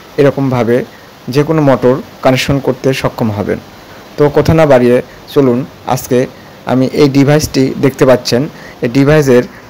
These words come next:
ভিতরে ম্যাগনেটিক কন্ট্যাক্ট কীভাবে connection করা আছে power এবং মোটরের সুইচের সঙ্গে। তো এখানে power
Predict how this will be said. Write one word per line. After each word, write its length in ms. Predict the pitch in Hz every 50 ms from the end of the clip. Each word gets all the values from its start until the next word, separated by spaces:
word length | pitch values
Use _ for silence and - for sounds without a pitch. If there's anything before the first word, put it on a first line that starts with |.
| - - 127
ভিতরে 320 | 151 135 - 135 123 117 123 143 - - - - - - - - -
ম্যাগনেটিক 320 | 135 139 143 143 147 151 147 - 156
কন্ট্যাক্ট 340 | 139 127 - 127 127 - - -
কীভাবে 340 | 175 165 160 165 156 147 147 143 - -
connection 320 | - 127 135 131 - 139 127 -
করা 140 | 127 123 120 113
আছে 140 | 113 127 120 - -
power 240 | 131 131 139 147 - - -
এবং 120 | 135 135 135 135
মোটরের 300 | 127 123 113 123 123 123 123 -
সুইচের 280 | - 127 127 131 123 -
সঙ্গে। 260 | 120 113 117 113 117 123 - - - - - - - - - - - - -
তো 60 | 147 143 147 - 147 147
এখানে 240 | 139 160 160 165 170 175 226 - - - 139
power 180 | 135 139 151